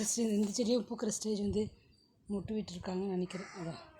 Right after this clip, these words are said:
மாங்காய் செடி இந்த வருஷம் பூத்திருக்கு, ஆனா இந்த முறை காய்க்காது, பூவெல்லாம் கொட்டுன்னு தான் அக்கா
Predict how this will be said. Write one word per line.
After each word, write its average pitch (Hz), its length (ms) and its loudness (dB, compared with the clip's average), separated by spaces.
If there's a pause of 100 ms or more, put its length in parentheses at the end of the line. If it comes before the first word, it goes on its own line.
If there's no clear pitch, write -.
(1040)
மாங்காய் 190 360 2
செடி 185 180 6
இந்த 240 140 4
வருஷம் 233 240 6
பூத்திருக்கு, 240 520 4
ஆனா 208 140 6 (100)
இந்த 202 200 2
முறை 214 160 0 (100)
காய்க்காது, 208 480 4 (120)
பூவெல்லாம் 214 400 2
கொட்டுன்னு 214 500 2
தான் 220 140 4
அக்கா 214 140 6